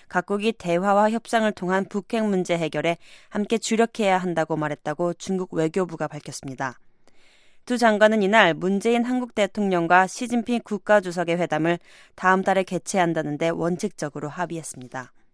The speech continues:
미국 국무부는 미얀마 정부군의 로힝야족 탄압을 인종 청소로 공식 규정했습니다. 렉스 틸러슨 국무장관은 어제 성명에서 증거를 토대로 분석한 결과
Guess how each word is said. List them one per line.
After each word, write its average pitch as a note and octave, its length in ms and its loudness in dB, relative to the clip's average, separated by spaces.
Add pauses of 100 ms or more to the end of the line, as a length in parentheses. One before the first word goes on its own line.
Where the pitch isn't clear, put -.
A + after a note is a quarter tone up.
(1800)
미국 A#3 340 2
국무부는 A#3 720 4
미얀마 B3 520 4
정부군의 G#3 760 2
로힝야족 A3 720 2 (200)
탄압을 F3 640 0 (140)
인종 G#3 400 2
청소로 C#4 500 -2
공식 A3+ 460 -2
규정했습니다. D#3+ 840 -2 (680)
렉스 - 320 2
틸러슨 C#4+ 520 0
국무장관은 G#3+ 680 2
어제 F3 320 4
성명에서 G#3 800 2 (320)
증거를 A#3+ 400 4
토대로 B3 400 2
분석한 A3 500 0
결과 F3+ 400 4